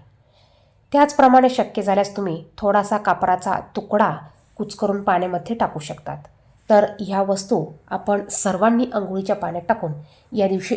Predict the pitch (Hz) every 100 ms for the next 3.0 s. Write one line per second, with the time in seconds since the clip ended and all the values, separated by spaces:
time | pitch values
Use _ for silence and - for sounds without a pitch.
0 | 202 175 180 233 190 160 151 139 - -
1 | _ _ _ - 220 262 269 214 202 -
2 | 240 - - 196 196 - 190 - 214 170